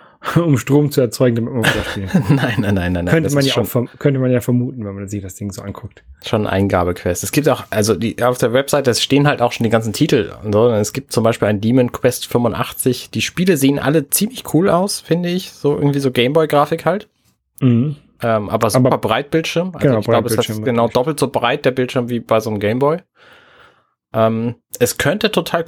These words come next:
Speaker 2: cool sein, es könnte aber auch totaler Mist sein.
Speaker 1: Ja.
Speaker 2: Jedenfalls würde ich das für das Geld bestimmt nicht vorbestellen.
Speaker 1: Ja, da muss man erstmal abwarten, was, ja, was da die Reviews sagen.
Speaker 2: Genau.
Speaker 1: Aber ich könnte mir gut vorstellen, dass viele Reviews auch sehr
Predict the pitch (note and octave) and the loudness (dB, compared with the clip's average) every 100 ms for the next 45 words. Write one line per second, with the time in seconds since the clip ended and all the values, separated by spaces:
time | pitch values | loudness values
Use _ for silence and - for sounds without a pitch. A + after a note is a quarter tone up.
0 | - F#3 A#2+ A#2+ - D3+ D3+ C3+ B2 B2 | -2 2 2 0 -4 -4 0 0 0 -4
1 | - B2 A#2+ A2 A2 - E2 E2 G2 _ | -2 -2 -2 -2 -6 -6 -6 -6 -12 _
2 | _ _ _ _ _ - B2 - - _ | _ _ _ _ _ -2 -2 -2 -8 _
3 | _ _ _ _ _ _ _ _ - A#2 | _ _ _ _ _ _ _ _ -6 -4
4 | A#2 A#2+ A2 A#2+ A2 G#2+ - A2 A2 - | -2 -4 -2 0 0 -2 -4 -6 -6 0
5 | G#2 G#2+ - - - - - G#2 - G2 | 2 2 -2 -14 -14 -8 -6 -6 -8 -14
6 | - F#2+ - - D2 G2+ _ _ _ _ | -10 -10 -10 -12 -12 -14 _ _ _ _
7 | _ A#2+ G#2+ G#2+ B2+ C3 D3+ A#2 C#3+ A2 | _ -2 0 2 2 2 0 0 0 0
8 | A2+ A#2 G#2+ G2 - C3 G#2+ G#2 - - | -2 -4 -4 -6 -6 -8 -8 -10 -14 -18
9 | - - - A2+ - - C3 A2+ G2+ A#2+ | -20 -20 -18 -16 -16 -18 -8 -4 0 2
10 | A2+ A2 G#2+ G#2+ G2 G2+ F#2 G2+ - _ | 4 4 4 2 -2 -4 -8 -10 -16 _
11 | _ _ - D#3 D#3 - _ _ _ _ | _ _ -2 -2 -6 -14 _ _ _ _
12 | _ _ _ - A#2+ A2+ D#3 D3+ C#3 C#3 | _ _ _ 0 2 4 2 2 2 2
13 | D3 D#3 D3 D3 C3 B2+ - C#3 B2+ C3 | 2 2 2 4 2 2 2 4 4 4
14 | B2 A#2 C3 A#2 B2+ A#2+ A#2+ A2+ | 2 -2 -4 0 2 4 2 -4